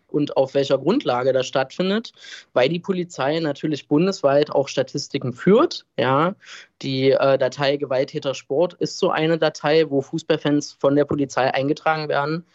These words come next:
allerdings gar nicht darüber informiert werden. Und es gibt auch keine rechtliche Grundlage für diese Datei. Es gibt auch keine Löschfristen und es gibt auch keine objektiven Bewertungskriterien, die in dieser Datei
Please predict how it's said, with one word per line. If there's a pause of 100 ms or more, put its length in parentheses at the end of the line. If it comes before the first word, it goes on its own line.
(360)
allerdings
gar
nicht
darüber
informiert
werden.
Und
es
gibt
auch
keine
rechtliche
Grundlage
für
diese
Datei. (420)
Es
gibt
auch
keine
Löschfristen
und
es
gibt
auch
keine (560)
objektiven (100)
Bewertungskriterien,
die
in
dieser
Datei